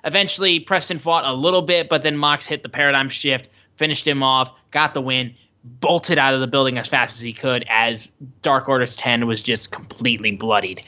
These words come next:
Um, first off, hope he's okay. I don't remember exactly if that was hard way, uh, or what exactly busted him open. Hope he's okay.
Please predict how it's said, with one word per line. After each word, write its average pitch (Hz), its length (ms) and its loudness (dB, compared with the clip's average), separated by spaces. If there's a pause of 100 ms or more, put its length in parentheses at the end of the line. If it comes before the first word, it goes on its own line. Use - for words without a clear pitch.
(260)
Um, 104 320 2
first 240 360 0
off, 160 220 4
hope 151 220 0
he's 135 140 0
okay. 139 380 2
I 151 60 4
don't 135 200 -2
remember 131 320 -2
exactly 123 500 0
if 117 100 -8
that 120 160 -2
was 120 100 -4
hard 123 300 2
way, 117 420 2
uh, 104 300 4
or 113 240 0
what 120 200 2
exactly 113 380 0
busted 110 380 0
him 101 100 -4
open. 104 420 2 (340)
Hope 165 200 2
he's 135 160 4
okay. 127 580 2